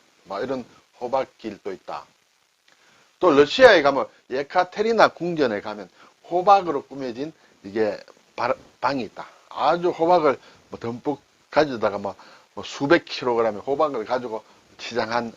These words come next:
방이다. 뭐 이런 것이 있다. 자, 이제 글자를 좀 살펴보겠습니다. 자, 이 호박호라 했습니다. 그렇죠? 네. 호박단이라는 게 있다. 비단 단자를 써서.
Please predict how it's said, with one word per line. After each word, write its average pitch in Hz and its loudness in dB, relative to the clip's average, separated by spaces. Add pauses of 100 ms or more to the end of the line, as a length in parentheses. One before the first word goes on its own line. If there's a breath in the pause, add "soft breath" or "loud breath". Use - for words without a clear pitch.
방이다. 117 -6
뭐 107 -14
이런 131 -8
것이 101 -14
있다. 73 -18 (1700 soft breath)
자, 147 -2
이제 151 0
글자를 214 8
좀 131 -4
살펴보겠습니다. 104 -8 (220 soft breath)
자, 123 -2
이 165 2
호박호라 196 4
했습니다. 113 -8
그렇죠? 127 -8 (300)
네. 180 -20 (720 soft breath)
호박단이라는 220 2
게 101 -8
있다. - -14
비단 196 4
단자를 170 0
써서. - -20